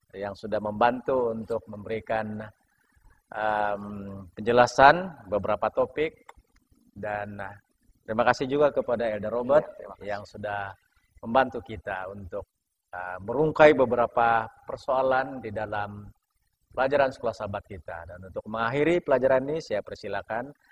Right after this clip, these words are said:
Speaker 1: Elder Robert untuk memimpin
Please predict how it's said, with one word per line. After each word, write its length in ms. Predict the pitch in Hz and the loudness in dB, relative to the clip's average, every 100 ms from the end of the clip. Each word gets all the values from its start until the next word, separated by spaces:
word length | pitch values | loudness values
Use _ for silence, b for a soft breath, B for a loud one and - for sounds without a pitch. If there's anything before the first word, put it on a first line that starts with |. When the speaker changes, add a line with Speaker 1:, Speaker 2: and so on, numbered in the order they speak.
| b b - | b b -16
Speaker 1:
Elder 180 | 92 104 | -10 -6
Robert 260 | 107 127 123 - | -2 -2 -4 -10
untuk 380 | 107 95 107 - _ _ _ _ _ _ _ - | -12 -10 -10 -12 _ _ _ _ _ _ _ -16
memimpin 480 | 98 131 131 135 | -10 -8 -8 -10